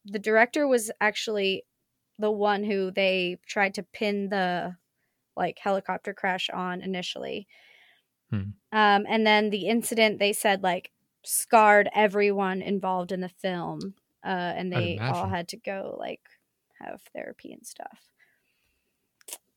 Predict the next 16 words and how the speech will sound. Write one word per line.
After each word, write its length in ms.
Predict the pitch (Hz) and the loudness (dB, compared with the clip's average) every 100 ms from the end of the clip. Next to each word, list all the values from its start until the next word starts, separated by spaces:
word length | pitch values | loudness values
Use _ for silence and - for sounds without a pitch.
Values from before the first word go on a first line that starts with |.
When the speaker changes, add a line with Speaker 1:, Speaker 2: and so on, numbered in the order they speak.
| _ _ _ | _ _ _
Speaker 1:
So, 240 | - 220 | -10 -8
yeah. 400 | 233 - 302 214 - _ _ _ _ _ _ _ _ - | -8 -10 -10 -10 -14 _ _ _ _ _ _ _ _ -12
Speaker 2:
Ugh. 120 | - 98 - | -12 -12 -4
Speaker 1:
Um, 180 | 233 226 | 0 2
The 160 | 233 214 | 0 2
Omen 380 | 233 247 214 202 | 2 4 2 0
is 160 | 208 | -2
also 380 | 214 196 - 208 | -2 -2 -2 -8
considered 480 | 208 208 208 196 202 | -6 -8 -8 -8 -10
to 120 | - | -10
be 160 | 208 190 | -8 -8
one 300 | 190 185 185 | -8 -8 -8
of 140 | 185 - | -10 -12
the 480 | - - 156 - - - _ | -16 -12 -12 -12 -14 -20 _
cursed 540 | - - - - - - | -16 -12 -10 -10 -12 -14
movies. 840 | - - - 50 50 50 - - - | -18 -18 -18 -20 -20 -20 -16 -16 -16